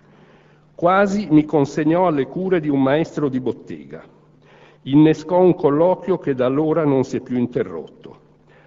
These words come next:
Mi disse Baffi: "Vada da lui, lo conosca, vedrà."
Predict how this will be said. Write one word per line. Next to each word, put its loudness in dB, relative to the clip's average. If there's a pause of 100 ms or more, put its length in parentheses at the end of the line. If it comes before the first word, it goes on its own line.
(220)
Mi 4
disse -4
Baffi: -12 (520)
"Vada -2
da 2
lui, -4
lo -4
conosca, -4 (680)
vedrà." -6